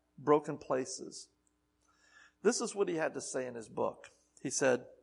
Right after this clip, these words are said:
"I asked God for strength that I might achieve. I was made weak that I might learn humility and be obedient. I asked for health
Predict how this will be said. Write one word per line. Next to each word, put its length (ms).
"I 180
asked 340
God 360
for 140
strength 560
that 140
I 80
might 260
achieve. 720
I 180
was 240
made 260
weak 360
that 180
I 80
might 360
learn 320
humility 840
and 160
be 120
obedient. 680
I 180
asked 280
for 140
health 600